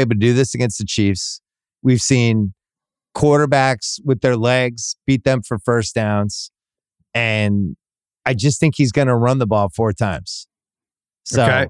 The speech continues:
Speaker 1: I was surprised that was plus one twenty-four. I would have thought that would have been, like, minus one fifty.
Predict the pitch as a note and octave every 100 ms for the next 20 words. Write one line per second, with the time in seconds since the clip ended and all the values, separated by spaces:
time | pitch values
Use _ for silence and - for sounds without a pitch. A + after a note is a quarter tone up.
0 | - C3 E3+ E3 D#3+ D#3 D3 F3 C#3 A#2+
1 | G#2+ G#2 - C3+ - B2 G2+ A#2 G#2 B2+
2 | A#2 G2+ A2+ G#2+ A2 F2+ G2+ G2+ G2+ G2
3 | F2+ G2 G2 F#2 G2 E2+ F#2+ F2+ -